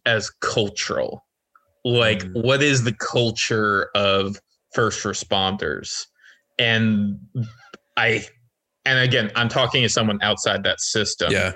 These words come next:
Speaker 1: But I think it's going to need to have a cultural shift to be able to talk about things, to be able to, um, get counseling, and also not be stigmatized.
Speaker 2: Yeah.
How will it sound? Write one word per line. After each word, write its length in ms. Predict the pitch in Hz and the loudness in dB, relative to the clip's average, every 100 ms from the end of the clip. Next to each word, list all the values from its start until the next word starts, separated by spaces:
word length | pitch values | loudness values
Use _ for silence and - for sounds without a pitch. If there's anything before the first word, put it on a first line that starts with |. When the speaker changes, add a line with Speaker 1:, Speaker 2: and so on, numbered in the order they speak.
| - _ - | -10 _ -4
Speaker 1:
But 220 | 127 123 | 0 2
I 80 | 110 | 0
think 320 | - 135 123 | 0 0 0
it's 160 | 120 - | 0 -4
going 540 | - 117 113 110 104 | -4 -2 2 2 0
to 180 | 101 - | -2 -2
need 380 | 110 104 104 104 - | 2 2 0 -2 -4
to 180 | 107 101 - _ _ _ _ _ - | -4 -4 -8 _ _ _ _ _ -6
have 440 | - 123 107 107 | -2 0 0 0
a 60 | 107 | -2
cultural 560 | - - 113 - 107 85 | -2 -2 0 0 -2 -2
shift 560 | - - 208 - - - - _ | -2 0 2 0 -6 -14 -16 _
to 80 | - | -4
be 100 | 113 | 0
able 260 | 113 107 101 | 2 2 -2
to 60 | - | -4
talk 320 | 123 123 120 | 0 0 0
about 360 | 135 123 113 - | 2 2 0 0
things, 500 | 117 110 110 107 - | 2 2 2 0 -2
to 100 | 107 | -2
be 200 | 104 107 | 0 2
able 420 | 104 101 107 101 | 2 0 -2 -4
to, 580 | - - 110 104 101 101 - - - _ _ - | -6 -2 0 2 0 -2 -6 -20 -20 _ _ -2
um, 540 | 110 101 101 98 98 - - 113 | 2 2 2 2 0 -2 -4 -6
get 360 | - 101 117 - | -2 -2 -2 -6
counseling, 840 | - 101 104 - 127 135 139 143 143 | -2 0 0 0 0 2 0 -2 0
and 120 | 127 | 2
also 340 | 131 127 143 | 2 2 2
not 320 | 127 110 117 | 4 2 0
be 120 | 110 107 | -2 -2
stigmatized. 1000 | - 110 117 107 - - 50 - - - | -2 -2 0 0 -2 -4 -6 -8 -10 -6
Speaker 2:
Yeah. 300 | 101 92 90 | -2 0 0